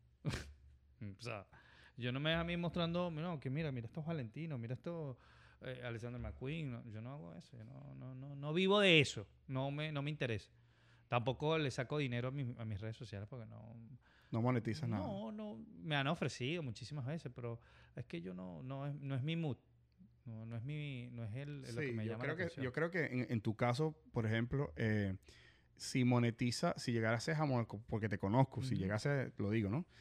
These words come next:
Speaker 1: Ujú.
Speaker 2: Si llegase a monetizar eso, perdería un poco el, el, el, la autenticidad de, de las cosas que estás haciendo,
Speaker 1: Sí,
Speaker 2: ¿no?
Speaker 1: to-
Speaker 2: O sea, estarías más como que programado para hacer ciertas cosas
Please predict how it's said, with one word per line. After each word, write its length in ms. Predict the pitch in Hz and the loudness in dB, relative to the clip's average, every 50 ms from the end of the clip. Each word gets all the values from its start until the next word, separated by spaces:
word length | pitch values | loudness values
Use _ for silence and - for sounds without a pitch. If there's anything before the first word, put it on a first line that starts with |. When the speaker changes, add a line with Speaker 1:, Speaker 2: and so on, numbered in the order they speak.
| - 120 | -12 -10
Speaker 1:
Ujú. 100 | 104 117 | -10 -6
Speaker 2:
Si 120 | 156 151 127 | 0 4 6
llegase 300 | 120 117 113 107 - 180 | 6 6 6 6 6 4
a 60 | 170 | 6
monetizar 580 | 160 139 127 123 117 - 117 104 - 117 120 | 8 8 8 6 6 4 0 0 2 4 4
eso, 260 | 135 147 143 - 175 160 | 4 4 4 0 0 2
perdería 380 | - 139 127 120 113 110 110 | 2 4 4 4 4 4 4
un 80 | 120 127 | 2 2
poco 260 | - 147 139 156 165 | 0 0 2 4 4
el, 120 | 160 147 - | 4 4 4
el, 240 | - 117 110 104 - - | 4 4 4 2 2 0
el, 520 | 117 110 101 101 98 95 95 - - - - - _ _ _ _ _ _ _ | -2 0 2 2 2 0 0 -2 -4 -6 -10 -14 _ _ _ _ _ _ _
la 120 | - 107 104 | -2 0 2
autenticidad 760 | 107 107 - 117 113 107 - 117 107 - 110 104 101 98 101 | 0 2 2 0 0 2 0 -2 0 0 0 0 0 2 2
de, 380 | 113 127 135 131 120 110 - - | 2 4 4 4 4 2 2 -2
de 160 | - 113 107 98 | -2 -2 -2 -2
las 140 | 98 92 | -2 -2
cosas 260 | - - 104 98 123 123 | -2 -4 -2 -2 -2 -2
que 60 | 127 | -2
estás 160 | 113 - 101 | -4 -2 -2
haciendo, 360 | 117 117 - 127 95 87 85 | -2 0 0 0 0 0 0
Speaker 1:
Sí, 80 | 135 139 | 0 0
Speaker 2:
¿no? 80 | 151 147 | 0 0
Speaker 1:
to- 160 | - 147 147 | -2 -4 -6
Speaker 2:
O 420 | 139 - - - - - - _ | -6 -8 -12 -20 -20 -20 -20 _
sea, 420 | - - 120 113 110 110 107 107 101 | -4 0 2 4 6 6 6 4 4
estarías 320 | 98 - 117 107 104 101 107 | 2 2 2 2 2 2 4
más 220 | 127 127 123 117 | 4 2 2 2
como 160 | - 151 143 | 2 2 4
que 100 | 131 127 | 4 4
programado 1000 | - - 120 113 110 107 101 101 104 107 107 110 117 123 127 131 127 123 120 113 - | 4 4 4 4 4 4 2 2 2 2 2 4 6 6 6 6 6 4 4 2 2
para 140 | 117 110 | 0 0
hacer 180 | 101 - 104 101 | 0 -2 -4 -4
ciertas 360 | - - 120 110 - 127 117 | 0 0 0 2 0 -2 -2
cosas 540 | - - 131 123 117 - - 131 127 123 117 | 2 4 4 4 4 4 2 0 0 0 -2